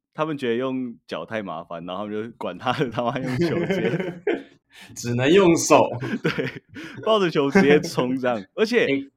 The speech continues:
Speaker 2: 干，其实是真的欸，我跟你讲真的，我，我，我真的觉得看足球有一个痛苦的点，就是不能用手，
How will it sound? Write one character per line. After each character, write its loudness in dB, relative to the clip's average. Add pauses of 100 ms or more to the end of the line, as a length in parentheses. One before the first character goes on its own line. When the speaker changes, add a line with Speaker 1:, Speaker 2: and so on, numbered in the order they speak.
Speaker 2:
干， 4
其 -2
实 -6
是 -2
真 2
的 4
欸， 2
我 -2
跟 0
你 2
讲 0
真 -4
的， 0
我， -2
我， -4
我 -2
真 0
的 2
觉 -6
得 -4
看 -4
足 -6
球 -2
有 -2
一 -6
个 -6
痛 -6
苦 -8
的 -6
点， -10
就 -8
是 -12
不 -8
能 -4
用 -6
手， -14